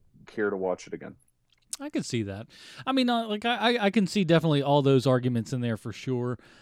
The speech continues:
Speaker 2: Um, I think a bit of it for me was, uh, because I, I don't, uh, you know, hold, uh, Inarritu in such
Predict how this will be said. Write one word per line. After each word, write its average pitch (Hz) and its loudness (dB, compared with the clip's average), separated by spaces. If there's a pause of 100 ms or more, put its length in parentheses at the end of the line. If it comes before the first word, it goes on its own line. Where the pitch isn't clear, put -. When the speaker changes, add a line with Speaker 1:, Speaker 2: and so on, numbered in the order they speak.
(220)
Speaker 2:
Um, 139 -2
I 175 0
think 269 -4
a 180 2
bit 180 6
of 170 2
it 175 -4
for 147 -2
me 139 4
was, 117 2
uh, 117 -2
because 127 0
I, 117 -8
I 113 -4
don't, 110 -6 (800)
uh, 101 -2
you 113 -4
know, 104 -4
hold, 113 0
uh, 98 -6 (640)
Inarritu 123 2
in 110 -2
such - -2